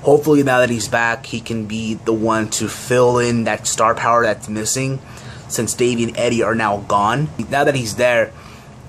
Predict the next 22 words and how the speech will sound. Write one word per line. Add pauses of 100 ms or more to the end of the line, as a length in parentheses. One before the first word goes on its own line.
(260)
they
can
give
him
a
title
run. (240)
I
remember (320)
when
he
was
there
before,
they
never
really
gave
him
a
world
title,